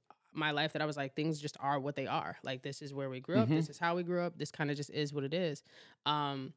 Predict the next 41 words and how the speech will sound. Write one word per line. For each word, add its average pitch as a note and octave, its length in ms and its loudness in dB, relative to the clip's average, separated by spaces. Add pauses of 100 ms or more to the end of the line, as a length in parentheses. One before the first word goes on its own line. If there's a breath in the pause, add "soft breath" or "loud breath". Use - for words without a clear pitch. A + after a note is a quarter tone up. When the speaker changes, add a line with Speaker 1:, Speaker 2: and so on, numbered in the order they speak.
(140)
Speaker 1:
and D3 100 -2
it's D#3+ 120 -2
only F3+ 200 6
recently E3 460 2
myself, D#3 500 2
I D#3+ 100 0
think F3+ 240 0
when D3+ 140 0
I C#3+ 60 4
had D3+ 240 2
the D3 80 0
time, D3 440 -2
like, C#3 220 -6
not C#3+ 280 -2
working D3+ 440 -2
and C3+ 80 -6
kind D3 180 -4
of, C3 80 -8
like, C3+ 220 -8
just C3+ 360 -10
being D3 180 -6
able C#3+ 180 -8
to C#3 80 -8
deal D#3 320 -4
with D#3 140 -6
myself, C3 520 -10
whatever C3+ 260 -8
that C#3 160 -4
means, C3 300 -10 (200 soft breath)
<laughs> - 200 -14
um, F#3+ 500 8 (320 loud breath)
I D#3 100 0
started D#3 480 0
asking C3+ 540 -4 (180)
questions - 680 -4
of D3+ 160 0
myself, B2+ 540 -6
about C#3+ 340 -2
Speaker 2:
Yeah. D3+ 40 -6
Speaker 1:
myself, C#3 500 -8
and C#3+ 180 -8